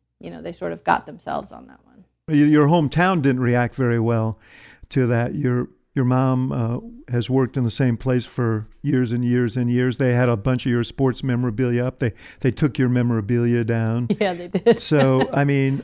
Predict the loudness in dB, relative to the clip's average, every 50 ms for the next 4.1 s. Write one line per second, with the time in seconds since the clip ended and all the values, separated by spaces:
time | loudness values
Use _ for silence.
0 | -8 _ -4 -2 -2 -2 -2 -4 -2 -4 -2 0 0 -2 0 0 0 2 2 2
1 | 2 2 0 0 -2 -2 0 2 2 2 2 2 2 2 4 4 2 0 -4 -10
2 | -4 -2 0 0 2 2 0 0 -2 -2 -2 -2 0 0 0 0 -2 -2 -2 -2
3 | -4 -4 -6 -8 -4 -4 -6 -4 -2 -4 -4 -4 -4 -6 -10 -10 -4 -2 -2 -2
4 | -2 -4